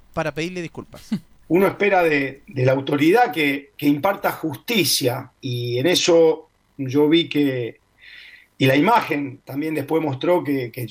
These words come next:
Speaker 2: tenía razón yo. Independientemente de eso, yo no tengo por qué reaccionar como reaccioné, y bueno, no, nos pondremos en contacto con,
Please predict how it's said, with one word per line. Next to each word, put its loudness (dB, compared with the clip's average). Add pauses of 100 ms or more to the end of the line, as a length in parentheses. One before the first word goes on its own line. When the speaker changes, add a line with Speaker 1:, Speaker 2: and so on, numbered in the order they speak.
Speaker 2:
tenía 2
razón 0
yo. 2 (180)
Independientemente 0
de 2
eso, 2
yo -2
no -2
tengo 0
por -4
qué -2
reaccionar -2
como -6
reaccioné, -4 (100)
y 4
bueno, 0
no, -4
nos 0
pondremos 2
en 2
contacto 0
con, -4